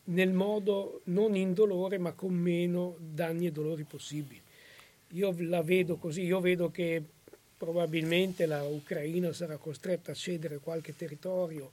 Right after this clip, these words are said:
che rimarrà nelle mani dei secessionisti, di quelli, di coloro che vogliono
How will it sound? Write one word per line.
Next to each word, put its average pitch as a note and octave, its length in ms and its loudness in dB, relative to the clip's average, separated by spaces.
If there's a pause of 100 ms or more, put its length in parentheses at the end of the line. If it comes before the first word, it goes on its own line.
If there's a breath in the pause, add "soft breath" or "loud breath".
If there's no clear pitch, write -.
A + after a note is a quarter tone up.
(760 loud breath)
che - 180 -8
rimarrà D3+ 580 4
nelle D3+ 240 4
mani D#3 420 4
dei C3+ 640 -2
secessionisti, E3 1000 -4
di D#3+ 120 -4
quelli, C#3 300 -4
di D3 120 -6
coloro E3 440 0
che D3+ 120 -6
vogliono C#3 560 -2